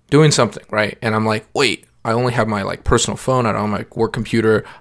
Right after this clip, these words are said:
I don't remember if I have a meeting," right? Um,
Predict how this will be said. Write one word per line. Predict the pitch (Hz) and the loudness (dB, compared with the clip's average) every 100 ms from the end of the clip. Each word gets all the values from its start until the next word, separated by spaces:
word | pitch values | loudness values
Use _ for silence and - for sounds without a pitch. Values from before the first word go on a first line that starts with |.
| - | -12
I | - 110 | -2 0
don't | 101 107 107 | 2 0 0
remember | 98 101 117 117 - - - - - - | -2 -2 0 0 0 -2 -6 -16 -20 -8
if | - 104 | -4 0
I | |
have | 101 | 0
a | 107 | 0
meeting," | 107 98 - - | -2 -2 -6 -10
right? | - 98 98 - - - - - - - | -2 2 2 0 -8 -20 -20 -20 -20 -10
Um, | - 110 104 98 92 113 | -2 2 2 2 -2 -10